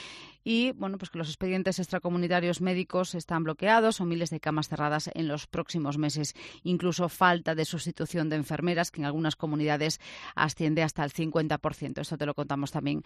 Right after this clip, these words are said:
hace unos días aquí en cope Ferrol. Y por otra parte, la ministra de Sanidad,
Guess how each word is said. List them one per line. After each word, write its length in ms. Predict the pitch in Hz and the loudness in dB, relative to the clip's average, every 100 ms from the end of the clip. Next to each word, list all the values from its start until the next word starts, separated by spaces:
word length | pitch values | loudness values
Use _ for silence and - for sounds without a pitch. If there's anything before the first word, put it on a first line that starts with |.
| - - - | -10 -14 0
hace 260 | 160 - | 0 2
unos 260 | 160 160 147 | 2 4 2
días 320 | 170 147 143 | 2 -2 -2
aquí 300 | 147 - 156 | -4 -2 -2
en 120 | 139 | 0
cope 540 | 139 147 156 139 135 135 | 0 -2 0 0 0 0
Ferrol. 360 | - 156 135 151 | -2 -2 0 0
Y 60 | |
por 140 | 233 277 | 2 4
otra 180 | 269 254 | 6 6
parte, 220 | 262 254 | 6 6
la 80 | 214 | 4
ministra 320 | 196 196 208 | 2 4 2
de 60 | |
Sanidad, 440 | 214 220 220 233 | 4 4 8 10